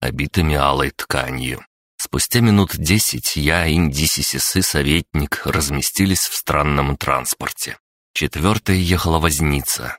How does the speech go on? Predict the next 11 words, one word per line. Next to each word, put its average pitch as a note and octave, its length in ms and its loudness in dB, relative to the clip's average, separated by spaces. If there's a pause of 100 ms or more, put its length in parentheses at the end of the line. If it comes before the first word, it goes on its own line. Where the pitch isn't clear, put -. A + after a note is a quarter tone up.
та E2 160 0
самая D#2+ 440 0
синекожая D2 680 0
дама D#2+ 400 2
по C2+ 160 -2
имени E2 480 2 (100)
Туа C#2 320 2
Шави. C2 640 -2 (400)
Очень G2+ 520 0
опасная D#2 580 0
дама. C#2 500 0